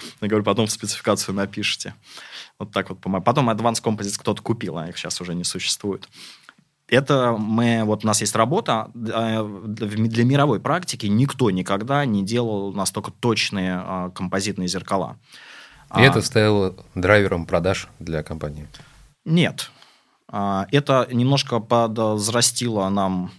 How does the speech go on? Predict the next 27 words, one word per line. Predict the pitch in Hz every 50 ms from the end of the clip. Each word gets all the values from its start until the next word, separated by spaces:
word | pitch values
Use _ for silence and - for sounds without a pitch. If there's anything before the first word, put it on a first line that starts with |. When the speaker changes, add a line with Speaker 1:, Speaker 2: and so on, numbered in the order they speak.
| -
Speaker 1:
а, | 82 95 90 90 85 80 85 90 - - - -
Speaker 2:
Эго. | 127 104 90 85 - - -
Speaker 1:
эго, | - 156 170 175 131 101 101 - -
назовём | - 101 - 101 98 95 92 98
тогда. | 92 90 95 98 - 110 - - - - - 214 233
<laughs> | 214 180 143 127 - - 110 -
Вот, | - 120 127 131 120 104 107 -
а, | - 104 101 101 98
потому | 92 - - 104 107 135 139
что | - - 120 110 107 110 - -
люди | 113 120 127 123
начали | 110 113 113 - 117 107
понимать, | - 107 104 104 113 117 -
что, | - - - 101 98 98 95 95 90 - -
которые | - 98 98 95 95
общаются | 95 - - 113 101 95 - -
с | -
нами, | 143 151 143 107
что | - - 95
мы | 101 110 110
владеем | 107 92 92 107 104 101 107 110 95 92
вопросом | 95 95 107 107 95 - - 87
о | 85
материалах. | 87 87 - 92 92 82 64 67 - - _ _ _ _ - - - 98
А | 101
вот. | 104 101 85 - -
Но, | 107 110 127 131 131 120 - -